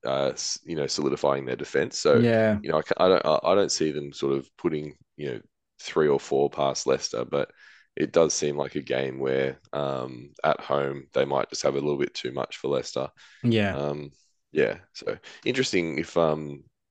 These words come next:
Speaker 1: it would be interesting to see what difference, um, Sutar can make to Leicester, but it might be a bit too soon for this game.
Speaker 2: Yeah, and, and also, um, Leicester the last few days, I think, announced the signing of Tete.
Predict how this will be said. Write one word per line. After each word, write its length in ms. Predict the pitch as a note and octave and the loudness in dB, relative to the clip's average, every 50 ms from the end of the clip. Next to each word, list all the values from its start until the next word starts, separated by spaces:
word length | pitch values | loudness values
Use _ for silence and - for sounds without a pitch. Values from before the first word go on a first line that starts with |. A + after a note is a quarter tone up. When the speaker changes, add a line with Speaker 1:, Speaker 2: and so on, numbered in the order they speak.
| - | -4
Speaker 1:
it 60 | - E2 | -4 -4
would 80 | D2 D2 | -2 -2
be 140 | D#2+ F2 | -2 -2
interesting 320 | F#2 F2+ G2+ - - F2 D2+ | -2 -2 -4 -8 -8 -6 -4
to 60 | C#2 C#2 | -4 -4
see 400 | - - D2+ D2 D2+ C2+ - - - | 0 2 2 2 2 0 -4 -8 -10
what 240 | - C#2 E2 D#2+ - - _ - - | -2 2 2 2 2 -2 _ -18 -8
difference, 520 | - D#2 - - D#2 D2 - - - - - | -8 -8 -4 -4 -6 -6 -6 -8 -8 -6 -4
um, 200 | B1+ C#2+ D2 C#2+ | -4 -4 -4 -6
Sutar 480 | - - - D#2 C#2+ - D2+ C#2 C#2 - | -8 -4 -4 -4 -2 0 0 0 -2 -2
can 160 | - D2 C#2+ | -6 -6 -4
make 220 | C#2+ C#2+ - - - | -4 -4 -4 -4 -6
to 100 | - C2+ | -4 -2
Leicester, 340 | C#2 B1+ - - - B1+ | -2 -2 -2 -4 -6 -4
but 180 | B1 C#2+ C#2+ - - | -2 -2 -2 -2 -2
it 80 | - | -4
might 200 | D#2 E2 D2+ - | -2 -2 -2 0
be 80 | - C#2+ | -2 -2
a 40 | C#2+ | -2
bit 140 | C#2+ - - | -2 -4 -4
too 160 | - C#2+ C2+ | -6 -6 -6
soon 260 | - - D2 D2 C#2+ | -4 -4 -4 -6 -6
for 80 | C2+ C#2 | -8 -10
this 180 | C2+ C#2+ - - | -10 -10 -8 -8
game. 220 | C2+ B1+ C2+ - _ _ _ _ _ _ _ _ | -8 -8 -8 -12 _ _ _ _ _ _ _ _
Speaker 2:
Yeah, 280 | A2+ A2+ A2+ A2 G#2+ G#2+ | -2 0 2 2 2 2
and, 180 | A2+ A2+ A#2+ B2 | 2 2 0 2
and 220 | C3+ C#3+ B2+ B2 | 4 4 6 8
also, 340 | C3 B2+ - - C3 A2+ A2+ | 6 6 6 6 6 6 6
um, 180 | A2+ A2+ A2 A2 | 6 6 6 4
Leicester 360 | B2 C3 C3 - - A#2 A2 | 4 2 2 2 2 2 2
the 160 | G2+ - A2 | 2 0 0
last 300 | G2+ G#2 G2+ G2+ - - | 2 4 2 2 0 -2
few 100 | - G#2+ | -4 0
days, 240 | G2+ G#2 G2+ G2+ G#2+ | 2 2 2 2 0
I 60 | G2+ | -2
think, 220 | G#2 - A2+ G2+ G#2 | -6 -6 -4 -2 -2
announced 340 | G#2 F#2+ G2 G#2 G#2 G#2 | -2 -2 -2 -2 -2 -2
the 80 | - G#2+ | -4 -4
signing 340 | - - A2 G#2 G#2+ A2 G2 | -2 0 2 2 2 2 0
of 120 | F#2 - - | 0 -2 0
Tete. 460 | - A#2 A2 - A#2+ G2+ F#2 F2+ | 0 0 2 4 4 4 2 0